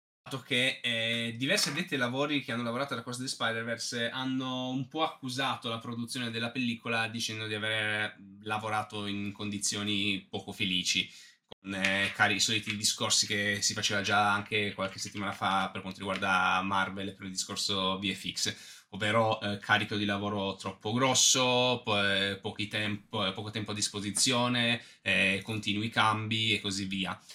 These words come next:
E, eh, a tal proposito è ormai quasi certo che, eh, Beyond verrà, verrà rinviato, perché sostanzialmente non hanno nulla di pronto. La stessa Hailee Steinfeld aveva detto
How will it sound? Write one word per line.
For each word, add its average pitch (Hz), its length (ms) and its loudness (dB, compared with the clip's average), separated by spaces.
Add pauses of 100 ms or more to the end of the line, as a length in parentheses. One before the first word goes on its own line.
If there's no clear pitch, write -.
(140)
E, 143 380 10
eh, 120 220 6
a 123 60 4
tal 139 180 2
proposito 143 760 0
è 117 420 2 (280)
ormai 110 320 0 (300)
quasi 110 380 0
certo 113 840 0
che, 101 420 0
eh, 98 400 -2
Beyond 107 460 0 (800)
verrà, 92 480 4
verrà 95 180 -2
rinviato, 90 500 -4
perché 85 360 -10
sostanzialmente 95 640 -4
non 98 180 -4
hanno 98 360 -4
nulla 104 340 -4
di 101 100 -4
pronto. 98 360 -6
La 101 80 -4
stessa 104 480 4
Hailee 104 240 0
Steinfeld 110 440 -2
aveva 95 160 0
detto 101 400 -4